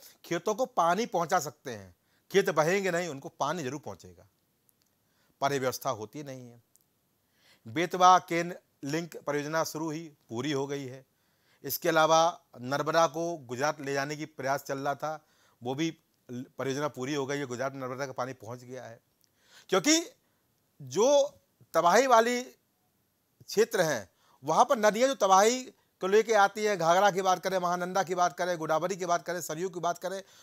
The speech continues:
तो वहाँ पर क्योंकि जो घाघरा है वो नेपाल से निकल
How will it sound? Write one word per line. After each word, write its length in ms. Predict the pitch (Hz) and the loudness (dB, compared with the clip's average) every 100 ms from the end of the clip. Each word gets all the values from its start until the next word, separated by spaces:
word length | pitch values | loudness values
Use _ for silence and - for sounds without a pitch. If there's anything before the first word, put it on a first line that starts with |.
| _ - | _ -2
तो 120 | 269 | 4
वहाँ 240 | 226 214 | 6 6
पर 400 | 254 302 311 302 _ _ _ - | 6 8 8 4 _ _ _ -4
क्योंकि 420 | 196 285 302 - 185 | 0 0 -2 -4 -2
जो 140 | 202 | -2
घाघरा 400 | 147 175 220 277 | 6 6 10 12
है 160 | 254 294 | 12 10
वो 120 | 269 | 4
नेपाल 340 | 214 254 269 | 4 6 6
से 100 | 247 | 6
निकल 280 | 254 247 | 0 0